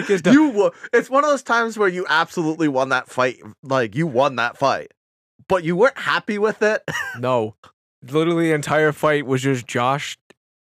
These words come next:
Speaker 1: spamming his specials, which are grenades, like, m-, landmines, and rockets, and running. The
Speaker 2: That's all
Speaker 1: entire
Speaker 2: you
Speaker 1: match.
Speaker 2: can do with Snake.
Speaker 1: I was so triggered.
Speaker 2: And then, uh, I,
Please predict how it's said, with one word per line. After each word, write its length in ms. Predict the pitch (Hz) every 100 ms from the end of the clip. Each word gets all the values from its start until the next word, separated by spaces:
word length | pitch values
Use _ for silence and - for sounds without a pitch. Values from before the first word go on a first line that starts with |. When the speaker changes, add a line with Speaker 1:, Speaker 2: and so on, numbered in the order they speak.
| _ -
Speaker 1:
spamming 800 | - - 127 139 151 160 160 151 - - -
his 140 | 139
specials, 840 | - - 151 139 - 110 107 120 - _ -
which 160 | 127
are 100 | 127
grenades, 760 | 117 131 127 139 151 151 143 - _ _ _ -
like, 320 | 131 117 - _ _ -
m-, 160 | 139 117
landmines, 840 | - 131 139 135 135 135 131 127 -
and 240 | 120 110
rockets, 640 | 120 123 - 110 98 - - _ -
and 300 | 139 127 127
running. 400 | 113 107 80 - _ _ _ _ -
The 60 |
Speaker 2:
That's 160 | - 170
all 80 | 185
Speaker 1:
entire 160 | 160 147
Speaker 2:
you 60 |
Speaker 1:
match. 140 | 135 120
Speaker 2:
can 100 | 123
do 260 | 285 339
with 180 | 311 220
Snake. 840 | - 214 226 175 147 131 - - -
Speaker 1:
I 180 | 139 156
was 380 | 165 165 131 -
so 400 | 139 - 147 156
triggered. 640 | 147 - 143 120 110 101 139 _ _ _ -
Speaker 2:
And 140 | 160
then, 300 | 156 156 147
uh, 20 | 143
I, 480 | 131 123 117 -